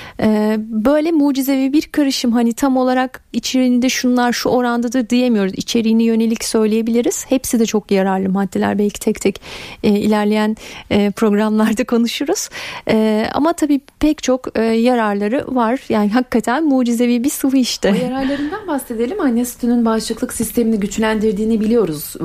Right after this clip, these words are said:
Speaker 2: e, genel olarak.
Speaker 1: Hı hı.
Speaker 2: E, bebeğin gelişimine nasıl bir etkisi var? Ya da, e, en çok hangi hastalıklardan koruyor?
Speaker 1: Ee, şöyle, en çok alerjen hastalıklardan, işte astım,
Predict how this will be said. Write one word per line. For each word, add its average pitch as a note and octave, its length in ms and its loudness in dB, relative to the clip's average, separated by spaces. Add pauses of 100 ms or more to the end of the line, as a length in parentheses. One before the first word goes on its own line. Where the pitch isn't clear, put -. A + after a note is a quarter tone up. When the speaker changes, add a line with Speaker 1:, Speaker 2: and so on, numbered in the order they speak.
Speaker 2:
e, - 20 0
genel E3 320 0
olarak. E3+ 420 -2 (140)
Speaker 1:
Hı A#3 60 4
hı. F#3+ 80 4
Speaker 2:
E, A3 160 2
bebeğin G3+ 260 -4
gelişimine G#3+ 580 -2
nasıl A#3 240 -2
bir F#3+ 120 2
etkisi E3+ 420 -6
var? D#3 180 0
Ya F#3 260 0
da, F#3+ 260 0
e, F3+ 320 0 (140)
en E4+ 180 0
çok F#3+ 280 -4
hangi A3+ 200 0
hastalıklardan E3+ 840 -2
koruyor? E3+ 440 0 (1000)
Speaker 1:
Ee, A3+ 720 0 (260)
şöyle, - 760 -2
en C#4+ 380 2
çok D#4+ 300 -2
alerjen A#3+ 500 2
hastalıklardan, G3+ 920 0
işte - 280 -4
astım, G#3 500 0